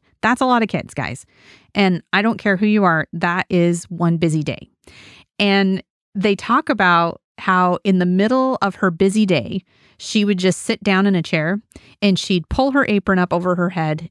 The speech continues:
And that was her quiet time. And all the kids knew, "Do not talk to mom right now. She's praying. She is praying. She is having her quiet time."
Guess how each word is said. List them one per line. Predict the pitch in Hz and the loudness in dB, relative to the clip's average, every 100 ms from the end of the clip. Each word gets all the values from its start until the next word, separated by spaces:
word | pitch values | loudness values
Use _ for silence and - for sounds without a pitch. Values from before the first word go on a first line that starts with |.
| - | -4
And | 175 160 | -2 -2
that | 160 175 - | -2 -4 -2
was | 180 160 160 | -2 -2 -2
her | - | -6
quiet | 147 185 156 - | -4 -2 -2 -4
time. | - | -8
And | 131 | -4
all | 180 185 | 0 0
the | 226 | 0
kids | - 240 - | 0 -2 2
knew, | 247 190 135 156 _ _ _ 190 | 4 4 0 -6 _ _ _ -2
"Do | 165 | 0
not | 160 160 - | 2 0 0
talk | 185 - | -2 0
to | |
mom | 196 254 175 | 0 2 0
right | 143 | -4
now. | 139 87 | -6 -6
She's | 151 - 151 | -8 -4 -6
praying. | - 226 - - - _ | -2 -2 -2 -4 -16 _
She | - 208 214 | -2 2 4
is | 175 160 175 | 4 2 0
praying. | - 254 220 - | -2 0 0 -2
She | - 190 | -2 0
is | 190 | 0
having | - 180 170 | -2 -4 -4
her | - 170 | -4 -6
quiet | - 180 175 | -2 0 0
time." | - - | -4 -8